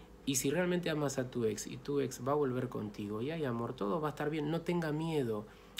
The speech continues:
a interrogarse a uno mismo. Porque mucha gente, del,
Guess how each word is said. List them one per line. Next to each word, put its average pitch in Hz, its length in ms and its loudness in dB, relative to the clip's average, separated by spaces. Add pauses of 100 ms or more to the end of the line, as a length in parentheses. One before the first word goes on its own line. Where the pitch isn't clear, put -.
(140)
a 123 80 -2
interrogarse 113 800 0
a - 20 0
uno 104 220 0
mismo. 98 540 -8 (420)
Porque 120 280 2
mucha 175 320 2
gente, 156 300 0
del, 120 280 0